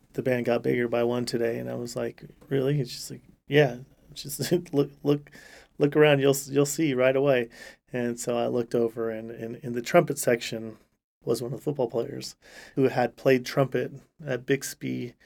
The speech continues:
High School at one point, and it was, uh, his name, he's the one that ran the ball back on O U the year before. So he had just asked someone if he could just play.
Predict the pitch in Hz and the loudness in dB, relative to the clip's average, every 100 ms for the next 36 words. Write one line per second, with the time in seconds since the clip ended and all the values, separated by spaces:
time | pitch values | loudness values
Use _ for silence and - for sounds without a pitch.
0 | - _ - 135 123 - 123 123 139 127 | -20 _ -6 -2 -2 -2 -4 -4 -4 -4
1 | 120 120 - 120 123 - - - - 123 | -6 -8 -8 -6 -6 -10 -16 -16 -8 -4
2 | 120 120 - 143 123 131 139 123 - _ | -2 -2 -4 -6 -8 -8 -12 -16 -20 _
3 | _ 117 - 123 123 - 131 120 123 120 | _ -18 -10 -8 -8 -6 -6 -2 -2 0
4 | 123 120 123 - - 123 123 123 127 120 | 0 -2 -4 -12 -16 -10 -6 -4 -2 -2
5 | 123 120 117 120 120 120 120 117 127 123 | 2 2 2 0 -2 -4 -6 -6 -6 -4
6 | 120 123 120 117 113 120 120 117 - 127 | -2 -2 0 0 -2 -6 -4 -4 -6 -6
7 | 120 117 113 - - - - 135 127 120 | -4 -4 -6 -16 -20 -16 2 6 6 4
8 | _ - - 160 139 127 131 131 127 147 | _ -10 2 8 8 6 0 2 2 2
9 | - - - 147 143 123 120 117 123 - | -4 -8 0 4 4 2 -2 -4 0 4
10 | 117 117 120 - _ _ _ _ - 127 | 2 2 -6 -8 _ _ _ _ 0 4
11 | 131 131 123 | 4 4 -2